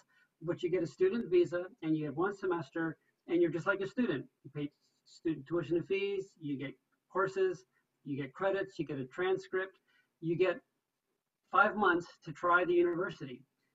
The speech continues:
Uh, you can take different courses to see if you like that, or if you need some prerequisites, uh, to make yourself more admissible. Most of the students who do, do that program will continue on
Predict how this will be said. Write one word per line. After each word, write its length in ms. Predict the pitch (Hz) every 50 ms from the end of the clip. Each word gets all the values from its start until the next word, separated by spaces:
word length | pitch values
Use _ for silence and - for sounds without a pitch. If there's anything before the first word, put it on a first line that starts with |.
| _ _ _ _ -
Uh, 260 | 156 156 156 151 151 147 156
you 100 | 156 156
can 120 | 170 151
take 220 | - 170 165 147 139
different 280 | 170 143 165 156 -
courses 360 | - 196 190 165 - 196 165 -
to 120 | 175 170
see 140 | - - 165
if 180 | 156 143 - -
you 100 | 147 143
like 220 | 156 165 170 -
that, 180 | 208 214 220 233 -
or 200 | - 180 196 202
if 100 | 190 -
you 100 | 180 175
need 240 | 170 170 165 156 156 - _ _ _ _
some 180 | _ - 143
prerequisites, 880 | 131 - 165 156 139 135 127 - - 190 180 214 247 277 _ - _ _ _ _ - 165
uh, 160 | 160 156 151 -
to 80 | - 165
make 240 | 151 165 160 151 -
yourself 260 | 156 135 165 156 135 -
more 220 | 165 156 147 147 160
admissible. 680 | - - 143 151 170 165 - 170 175 202 214 220 214 _ _ _ _ _ - _ _ _ -
Most 380 | 156 160 180 208 240 240 -
of 60 | 226 233
the 60 | -
students 360 | - - 202 190 185 180 -
who 100 | - 170
do, 360 | 151 - 185 185 190 247 285 _ - 151
do 180 | 170 185 180
that 160 | 180 175 -
program 540 | - 185 190 170 165 180 180 185 180 180 190
will 100 | 180 170
continue 580 | - - 160 143 - - 185 190 180 165 156 151
on 440 | - 151 151 156 165 190 233 247